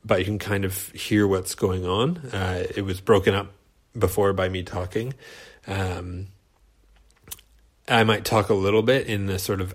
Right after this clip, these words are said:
out of breath kind of way. Um, but yeah, here, here goes. So just have a listen.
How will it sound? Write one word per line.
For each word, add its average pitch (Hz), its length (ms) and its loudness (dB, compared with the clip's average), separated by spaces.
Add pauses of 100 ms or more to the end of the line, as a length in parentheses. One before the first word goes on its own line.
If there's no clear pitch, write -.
out 98 120 0
of 92 140 -4
breath 95 260 -4
kind 92 220 -4
of 92 100 -6
way. 143 380 -2 (500)
Um, 92 680 -8 (400)
but 113 120 4
yeah, 98 180 4
here, 113 320 4
here 143 200 4
goes. 92 300 -6
So 113 100 -6
just 139 160 -2
have 151 120 0
a 120 60 0
listen. 107 380 -4